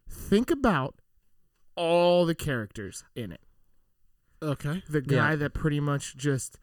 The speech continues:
Speaker 1: plays a mentally challenged <laughs> person the entire
Speaker 3: Oh,
Speaker 1: time.
Speaker 3: okay, yeah.
Speaker 2: Yeah, I mean,
Speaker 1: Oh,
Speaker 2: uh,
Speaker 1: wait, the white guy that plays a black guy.
Speaker 2: No, no,
Speaker 3: Yes.
Speaker 2: no, hold on.
Speaker 3: He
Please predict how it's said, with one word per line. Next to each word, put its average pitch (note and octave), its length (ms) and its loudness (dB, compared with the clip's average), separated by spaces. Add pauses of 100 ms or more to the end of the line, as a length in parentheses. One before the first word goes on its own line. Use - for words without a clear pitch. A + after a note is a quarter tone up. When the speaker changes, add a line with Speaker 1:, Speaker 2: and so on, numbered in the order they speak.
(280)
Speaker 1:
plays D3+ 480 -2
a C#3 60 -2
mentally D3 400 -2
challenged D#3+ 440 -6
<laughs> - 0 -
person - 380 -8
the F#3+ 120 -4
entire G3+ 340 0
Speaker 3:
Oh, G#3 40 -2
Speaker 1:
time. A3+ 200 2
Speaker 3:
okay, A2 380 -4
yeah. E2+ 120 -6
Speaker 2:
Yeah, F4 140 6
I D#4+ 100 8
mean, E4+ 140 8
Speaker 1:
Oh, F#4+ 120 12
Speaker 2:
uh, F#4+ 40 10
Speaker 1:
wait, G4 240 6
the G#3+ 160 6
white A#3 360 6
guy E4 220 6
that C#4 220 0
plays F#4 300 0
a D#4 40 -8
black F4 400 4
guy. D3 320 -6
Speaker 2:
No, F4+ 200 8
no, G4 100 10
Speaker 3:
Yes. - 200 10
Speaker 2:
no, F#4+ 120 10
hold G4+ 260 10
on. C4+ 240 10
Speaker 3:
He D#4 60 6